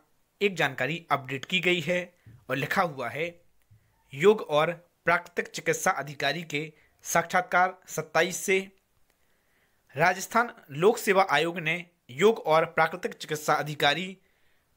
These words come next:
आयुर्वेद विभाग दो हज़ार बीस का साक्षात्कार कार्यक्रम जारी कर दिया है। साक्षात्कार सत्ताईस और अट्ठाईस दिसंबर को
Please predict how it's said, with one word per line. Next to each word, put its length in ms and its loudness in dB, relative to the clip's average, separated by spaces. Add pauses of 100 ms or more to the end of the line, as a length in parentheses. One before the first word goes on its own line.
(140)
आयुर्वेद 400 2
विभाग 500 0
दो 160 -6
हज़ार 200 0
बीस 260 -4
का 180 2
साक्षात्कार 560 0
कार्यक्रम 500 0 (200)
जारी 260 -2
कर 180 0
दिया 260 2
है। 200 -2 (840)
साक्षात्कार 800 2
सत्ताईस 540 0
और 120 2
अट्ठाईस 340 0
दिसंबर 380 -2
को 220 0